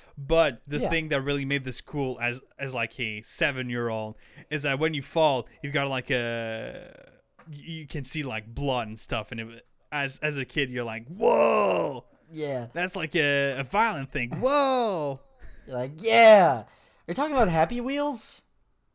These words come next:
Speaker 1: No, no, no, no, no, no.
Speaker 2: Okay, I was about to say,
Speaker 1: No, it
Speaker 2: like
Speaker 1: was much, much shittier than that. Happy Wheels is
Speaker 2: Oh.
Speaker 1: fun.
Speaker 2: <laughs> Happy Wheels was fun. I remember liking that game a
Speaker 1: Yeah.
Speaker 2: lot.
Speaker 1: Yeah.
Speaker 2: <laughs>
Speaker 1: It was, like, the,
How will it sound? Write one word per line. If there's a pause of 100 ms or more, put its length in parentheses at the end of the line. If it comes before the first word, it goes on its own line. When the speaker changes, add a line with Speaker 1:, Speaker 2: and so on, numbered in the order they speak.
(760)
Speaker 1:
No,
no,
no,
no,
no,
no. (360)
Speaker 2:
Okay,
I
was
about
to
say,
Speaker 1:
No,
it
Speaker 2:
like
Speaker 1:
was
much,
much
shittier
than
that. (240)
Happy
Wheels
is
Speaker 2:
Oh.
Speaker 1:
fun.
Speaker 2:
<laughs>
Happy
Wheels
was
fun.
I
remember (100)
liking
that
game
a
Speaker 1:
Yeah.
Speaker 2:
lot. (1120)
Speaker 1:
Yeah. (720)
Speaker 2:
<laughs> (340)
Speaker 1:
It
was,
like,
the,